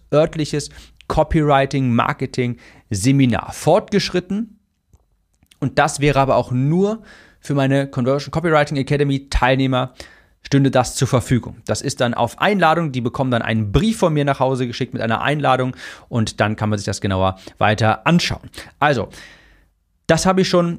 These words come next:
da habe ich schon ein bisschen Hirnschmalz rein investiert, wie das aussehen könnte, hätte ich wirklich, wirklich Lust drauf. Und das steht noch auf meiner Agenda für zweitausendzweiundzwanzig. Ein lokales Seminar,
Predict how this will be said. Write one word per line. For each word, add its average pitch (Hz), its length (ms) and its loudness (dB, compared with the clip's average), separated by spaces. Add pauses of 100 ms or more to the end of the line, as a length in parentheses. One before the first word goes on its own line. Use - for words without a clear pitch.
(120)
da - 80 -4
habe 170 120 0
ich - 60 -2
schon 113 100 -2
ein 143 180 0
bisschen 233 300 0
Hirnschmalz 185 480 0
rein 147 160 2
investiert, 165 540 -2
wie 151 40 -6
das 151 140 -4
aussehen 170 400 0
könnte, 170 220 -2
hätte 156 160 -2
ich - 220 -10
wirklich, 156 680 2
wirklich 127 460 -2
Lust 202 300 -2
drauf. 95 440 -2 (920)
Und 131 160 0
das 135 240 0
steht 131 320 -2
noch 113 200 -2
auf 104 260 -2
meiner 98 240 0
Agenda 113 320 0
für 110 100 -4
zweitausendzweiundzwanzig. 104 1200 -2
Ein 110 140 0
lokales 135 680 -4
Seminar, 135 540 0